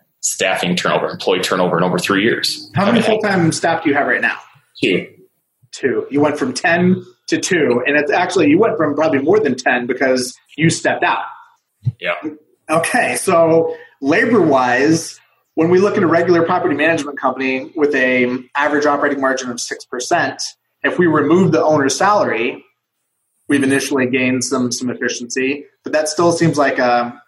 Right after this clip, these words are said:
Speaker 2: there's still a gap there. I mean, how do you go from ten to two and add doors and grow?
Speaker 1: Yeah. The only thing I can say is just technology. We've really forced systems. I, th-, I think one of the things early on that was key to our success back in two thousand eight when we started,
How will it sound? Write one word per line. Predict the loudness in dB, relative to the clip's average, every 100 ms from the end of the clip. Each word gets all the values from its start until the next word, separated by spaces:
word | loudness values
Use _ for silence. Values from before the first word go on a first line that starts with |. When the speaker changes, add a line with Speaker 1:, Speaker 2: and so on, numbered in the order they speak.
| _ _ _
Speaker 2:
there's | -2 0
still | 0 0
a | 0
gap | -2 -4
there. | -6 -8
I |
mean, | -6
how | -2
do | 0
you | 2
go | 0
from | -2 -6
ten | -6 -6
to | -6
two | -4 -4 -4 -10 _ _ _ _
and | -4 -2 0
add | 0 0 0
doors | 0 0 0
and | -2 0
grow? | 0 0 -4 -10 _ _ _ -6
Speaker 1:
Yeah. | -2 -2 -4 -14 _ _ _ -14
The | -14 -14 -8 -4
only | -2
thing | -2 -4
I |
can | -4
say | -4 -2 -2
is | -6
just | -14 -18 _ _ _ _
technology. | -10 -6 -6 -6 -8 -18 _
We've | -16 -16
really | -14 -8 -8
forced | -8 -8 -8 -8 -10
systems. | -14 -14 -10
I, | -8
th-, | -8
I |
think | -6 -4
one | -2
of |
the | -4
things | -4
early | -2 0
on | 0 -2
that | -4
was | -4 -6 -10
key | -8 -6
to | -4
our | -6
success | -8 -6 -6 -6 -10 -14 -20 _
back | -6 -6
in | -6
two |
thousand | -4 -4 -4
eight | -6
when | -6
we |
started, | -8 -6 -6 -6